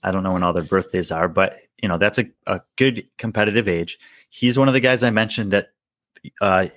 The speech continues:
usurped Luka Jukic on that last workout, the Lowlands Throwdown, by winning that workout, securing a fourth place spot. He had a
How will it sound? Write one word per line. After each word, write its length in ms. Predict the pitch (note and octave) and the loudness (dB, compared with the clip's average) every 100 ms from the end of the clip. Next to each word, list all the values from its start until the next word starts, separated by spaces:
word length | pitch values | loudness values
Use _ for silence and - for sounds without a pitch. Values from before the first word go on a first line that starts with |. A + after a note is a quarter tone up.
| - | -4
usurped 540 | G#2 - C#3 C#3+ - | -2 0 0 0 -2
Luka 260 | G2+ F#2+ G2 | -4 -2 -4
Jukic 420 | G2 F#2 G2 G2 | -2 -2 -2 -2
on 100 | F#2+ | 0
that 140 | F#2 | 0
last 280 | G2 G2 - | 2 0 -2
workout, 200 | G2 G2 | -4 -2
the 100 | F#2+ | 0
Lowlands 440 | F#2 F#2 F#2+ F2+ | 0 2 2 0
Throwdown, 340 | - F#2 F#2 F#2+ | -2 0 2 2
by 120 | F2+ | 0
winning 320 | F2 A2 A#2 | 0 2 2
that 200 | G#2 F#2+ | 2 0
workout, 460 | F2+ F2 - F#2 - _ - - _ - | 0 -4 0 -2 -2 _ -20 -20 _ -10
securing 480 | - - G#2+ A2 | -10 -2 0 2
a 60 | G#2 | 0
fourth 360 | - G2 F#2+ - | -2 -4 -4 -4
place 180 | F#2 | -6
spot. 280 | - F2 F2 | -4 -6 -6
He 140 | - G2+ | -4 -2
had 80 | |
a 80 | F#2 | -2